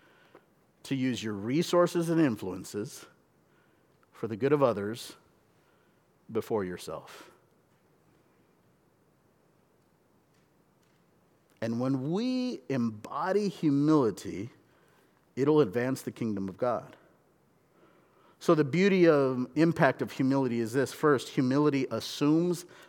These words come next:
the dignity of others. You know what you are doing when you exercise humility in a relationship?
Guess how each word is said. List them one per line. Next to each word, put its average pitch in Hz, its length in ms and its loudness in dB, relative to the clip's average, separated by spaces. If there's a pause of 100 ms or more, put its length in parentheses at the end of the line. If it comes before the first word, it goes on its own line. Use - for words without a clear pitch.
(100)
the 117 100 -2
dignity 120 680 -4
of 92 220 -6
others. - 520 -10 (680)
You 196 160 0
know 370 140 4
what 214 280 4 (320)
you 147 280 4
are 139 100 6
doing 113 720 0
when 120 200 -4
you 151 260 -2 (180)
exercise 170 720 2
humility 151 580 2
in 123 80 -2
a 113 60 -4
relationship? 131 960 0